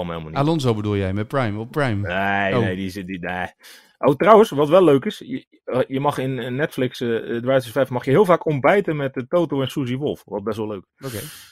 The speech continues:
Speaker 1: Want hij houdt heel erg van poempernikkel.
Speaker 2: Ja.
Speaker 1: Ik heb onlangs opgezocht wat dat überhaupt is. Ik wist het helemaal niet.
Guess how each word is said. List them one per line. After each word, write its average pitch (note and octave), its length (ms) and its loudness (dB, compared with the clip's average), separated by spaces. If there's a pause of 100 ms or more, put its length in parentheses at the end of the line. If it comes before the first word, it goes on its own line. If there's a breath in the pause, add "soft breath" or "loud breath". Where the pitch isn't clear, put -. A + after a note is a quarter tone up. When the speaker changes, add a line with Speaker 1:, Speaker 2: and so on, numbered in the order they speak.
(200)
Speaker 1:
Want A2 220 -6
hij A#2 160 2
houdt A#2+ 200 6
heel F3 140 4
erg F3 120 2
van D3 220 -2
poempernikkel. D3+ 720 2
Speaker 2:
Ja. F#3 160 -6
Speaker 1:
Ik C3+ 100 -2
heb E3 140 6
onlangs F#3 260 2
opgezocht F#3 380 0
wat F3 120 4
dat E3+ 160 0
überhaupt E3+ 360 4
is. C#4+ 220 -2
Ik D#3+ 120 -10
wist G2 140 -4
het - 100 -8
helemaal B2+ 220 -4
niet. - 160 -10